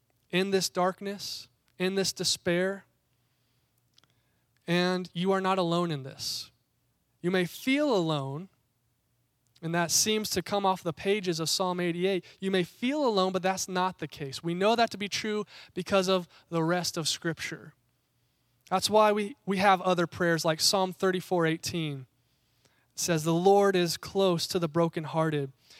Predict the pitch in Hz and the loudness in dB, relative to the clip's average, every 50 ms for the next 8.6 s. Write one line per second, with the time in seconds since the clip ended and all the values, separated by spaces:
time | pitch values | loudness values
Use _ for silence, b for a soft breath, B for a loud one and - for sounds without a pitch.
0 | B B B 185 180 175 - - - 208 202 202 214 214 180 170 180 175 170 170 | B B B -4 -2 2 2 2 4 4 2 2 0 0 -2 -2 0 2 2 2
1 | 160 - 196 180 170 - - - 180 165 151 - - 160 147 - - - - 156 | 0 0 0 0 0 0 -2 -2 -2 -2 -2 -4 -6 -8 -8 -8 -8 -6 -8 -8
2 | 143 139 139 - _ _ _ _ _ _ _ _ _ _ _ _ _ _ _ _ | -8 -8 -10 -14 _ _ _ _ _ _ _ _ _ _ _ _ _ _ _ _
3 | _ _ _ _ _ _ _ _ _ B B B B B B 160 165 180 180 175 | _ _ _ _ _ _ _ _ _ B B B B B B -4 -2 -2 -2 -2
4 | 175 - 190 170 - - 196 185 185 180 - - 196 190 175 156 143 B B B | -4 -8 -10 -6 0 2 2 2 2 0 -2 -4 -2 0 0 0 -2 B B B
5 | B B B _ 196 202 202 180 - - - 208 196 180 160 147 160 175 180 185 | B B B _ -2 -2 0 0 0 2 4 4 4 4 2 0 0 2 2 2
6 | 190 190 - - - 185 175 160 156 170 190 196 175 135 131 127 131 - _ _ | 2 0 0 -2 -2 -4 -2 -2 -2 -2 0 0 -2 -4 -6 -10 -14 -20 _ _
7 | _ b b b b b b b b _ - 160 147 139 160 180 190 202 202 190 | _ b b b b b b b b _ -4 -2 0 2 2 2 2 2 0 -2
8 | 208 - - 208 208 - - 170 143 135 127 135 | -4 -6 -6 -6 -6 -6 -6 -8 -8 -8 -12 -16